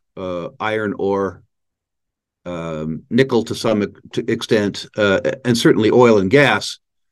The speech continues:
uh, recession fears ha-, have really played on those markets.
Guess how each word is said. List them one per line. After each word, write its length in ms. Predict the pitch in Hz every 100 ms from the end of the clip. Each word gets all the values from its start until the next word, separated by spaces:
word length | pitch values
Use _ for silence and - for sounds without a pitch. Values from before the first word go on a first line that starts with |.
| _ _ _ _ _
uh, 600 | 113 113 113 110 110 107 - _ _ _ _
recession 520 | 143 143 208 196 143 117
fears 600 | 131 95 71 - - - _ _ _ _
ha-, 120 | 104 110
have 200 | 123 110
really 320 | 113 147 120
played 400 | 95 - 104 80 -
on 160 | 95 95
those 220 | 87 82
markets. 580 | 98 80 - 78 - -